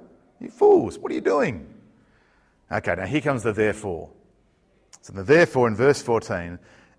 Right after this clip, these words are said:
as a result of their faithlessness, God says, "Therefore the Lord, oh, the, therefore the Lord himself will give you a sign. The virgin will conceive and give birth to a son and will call him Emmanuel.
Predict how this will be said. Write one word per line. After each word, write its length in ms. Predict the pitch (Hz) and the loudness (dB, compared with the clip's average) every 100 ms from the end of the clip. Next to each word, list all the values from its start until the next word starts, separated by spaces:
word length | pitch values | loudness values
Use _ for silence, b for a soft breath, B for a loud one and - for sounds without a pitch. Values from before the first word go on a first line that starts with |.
| b | b
as 220 | 170 143 | 0 2
a 80 | 156 | 2
result 480 | 135 110 156 196 196 | 0 4 6 6 4
of 280 | 151 131 113 | 2 2 2
their 180 | 120 - | 0 0
faithlessness, 1400 | - - 147 165 - 135 160 - 101 98 - - - _ _ _ _ _ _ _ _ - | -4 -2 0 0 -4 -4 -4 -6 -12 -14 -12 -12 -14 _ _ _ _ _ _ _ _ -2
God 220 | 127 120 | 0 0
says, 380 | - 120 117 - B B | 0 -2 -2 -8 B B
"Therefore 760 | 101 147 175 - 139 123 127 | 0 2 2 2 0 2 0
the 160 | - 110 | -2 -4
Lord, 300 | 117 151 127 | 2 4 4
oh, 180 | 101 - | -2 -8
the, 240 | 95 101 - - | -10 -10 -10 -8
therefore 280 | 131 143 117 | -4 -2 -2
the 80 | 104 | 2
Lord 240 | 131 180 | 4 4
himself 460 | 175 147 120 110 - B B | 4 -2 -2 -2 -4 B B
will 100 | 110 | -10
give 200 | 139 135 | -6 -4
you 120 | 123 | -2
a 40 | |
sign. 500 | 110 113 92 80 78 80 _ _ b b b | -2 -4 -6 -8 -14 -20 _ _ b b b
The 80 | 107 | -12
virgin 540 | - 143 165 147 147 | 2 6 6 4 -2
will 100 | 120 | -2
conceive 640 | - 104 - - 139 156 117 | -4 -8 -6 0 2 2 -2
and 140 | 98 | -6
give 200 | 101 80 | -8 -4
birth 320 | 139 160 - | 0 0 -2
to 100 | 104 | -8
a 40 | 95 | -8
son 500 | - 139 165 185 185 B 107 | -4 -2 -2 -4 -10 B -8
and 100 | 110 | -8
will 80 | |
call 300 | 104 - 147 | -6 -4 -4
him 100 | 127 | -4
Emmanuel. 580 | 123 131 170 170 90 - | -4 -4 -2 -2 -4 -8